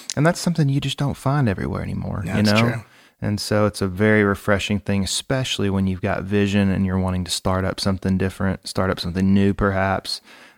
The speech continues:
Speaker 1: Um, and so I think the future here will look rich, and I think it will be, you know, in, in music history. I think that we will see these years as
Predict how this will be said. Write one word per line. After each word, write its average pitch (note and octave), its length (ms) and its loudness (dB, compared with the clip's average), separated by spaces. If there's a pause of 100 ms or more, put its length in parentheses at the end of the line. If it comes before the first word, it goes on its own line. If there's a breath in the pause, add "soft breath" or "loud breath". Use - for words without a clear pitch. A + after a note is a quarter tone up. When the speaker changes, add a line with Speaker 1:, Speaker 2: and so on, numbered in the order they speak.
(100)
Speaker 1:
Um, F#2+ 420 0
and G2 140 -2
so G2 280 0
I C3+ 140 2
think D3+ 240 2
the G2+ 80 2
future G#2 380 0
here G2+ 240 4
will F#2+ 180 -2
look F#2+ 320 -4 (720 soft breath)
rich, - 580 2 (100)
and A2 140 2
I G#2+ 60 2
think G#2 200 0
it D2+ 80 0
will G#2 100 2
be, G2+ 420 0 (140)
you G2+ 160 0
know, G2 240 0
in, G2 320 -2 (100)
in G2+ 140 4
music F#2+ 260 0
history. G#2 440 -2 (260)
I G#2 100 -2
think G2+ 220 0
that G2 120 -2
we G#2 280 2
will G2 200 -2
see G2+ 640 0
these G2+ 400 2
years G2+ 540 0
as F#2 640 -4